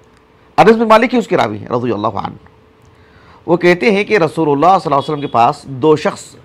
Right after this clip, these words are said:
थे और दोनों को छींक आई। कहा कि, अ, "अतसा रजुलान इंद नबी सल्लल्लाहु अलैहि वसल्लम।" नबी करीम सल्लल्लाहु अलैहि वसल्लम के पास दो लोगों को छींक आई।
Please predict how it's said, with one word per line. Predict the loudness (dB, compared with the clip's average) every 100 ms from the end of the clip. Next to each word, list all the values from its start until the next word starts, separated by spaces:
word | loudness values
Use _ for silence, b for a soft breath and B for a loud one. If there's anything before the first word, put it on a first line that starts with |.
| -20 -20 -20 _ _
थे | 2 2 2 -4 -16 b b b -2
और | 2
दोनों | 4 4
को | 2
छींक | -2 -2 -2
आई। | -4 -6 _ _ _ _ b b b
कहा | 0 2
कि, | 2 -2 -8 -12 _ _ _ _ -20 -20 _
अ, | -2 0 2 2 0 -2 -6 -12 -20 _ _ _ _ _ _ _ -2
"अतसा | 0 4 2 4 2 2 -2 -14 -12 -2
रजुलान | 2 4 6 6 6
इंद | 2 0
नबी | 0 0 -2
सल्लल्लाहु | -6
अलैहि | -8
वसल्लम।" | -10 -14 _ _ _ _ _ _ _ _ _ b b b b -14 -4
नबी | 2 4
करीम | 4 2 0
सल्लल्लाहु |
अलैहि | 0
वसल्लम | 0 0
के | 0
पास | 4 4 4
दो | 2 4
लोगों | 4 2
को | 0
छींक | -2 -2 0
आई। | 0